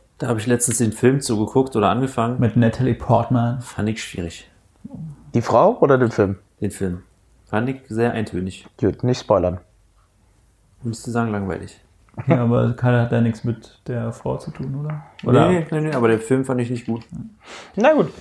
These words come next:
Speaker 3: Und?
Speaker 2: So.
Speaker 3: Hast du noch einen?
Speaker 2: Nee, ich hatte auch schon drei.
Speaker 3: Ach ja, stimmt.
Speaker 2: Okay, nächstes Thema. Bei welchen drei geschichtlichen Ereignissen wärst du gern dabei gewesen?
Speaker 3: Oh Gott.
Speaker 1: Drei, warum denn drei? Könnte ich einfach eins machen?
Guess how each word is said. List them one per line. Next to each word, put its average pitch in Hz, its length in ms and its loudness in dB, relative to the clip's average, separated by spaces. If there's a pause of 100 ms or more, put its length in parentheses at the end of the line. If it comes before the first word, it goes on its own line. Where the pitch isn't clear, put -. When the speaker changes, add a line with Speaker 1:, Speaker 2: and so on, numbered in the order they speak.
(140)
Speaker 3:
Und? 151 160 6
Speaker 2:
So. 160 480 4
Speaker 3:
Hast 165 240 -2
du 214 80 2
noch 247 140 2
einen? 294 260 4
Speaker 2:
Nee, 131 160 2
ich 117 80 0
hatte 202 180 2
auch 139 160 4
schon 254 160 -4
drei. 120 360 -2 (100)
Speaker 3:
Ach 139 100 -10
ja, 113 160 -4
stimmt. 107 300 -10 (580)
Speaker 2:
Okay, 147 680 2
nächstes 156 380 -4
Thema. 113 560 0 (1400)
Bei 143 160 4
welchen 175 420 2
drei 156 300 4
geschichtlichen 185 580 -2
Ereignissen 151 560 0
wärst 143 220 2
du 165 60 -2
gern 139 160 2
dabei 139 300 2
gewesen? 113 580 0 (1160)
Speaker 3:
Oh 95 80 -12 (240)
Gott. - 600 -6 (500)
Speaker 1:
Drei, 117 360 4
warum 110 160 4
denn 120 100 4
drei? 113 180 4
Könnte 117 200 0
ich 117 100 0
einfach 117 140 -6
eins 123 220 -2
machen? 127 380 -2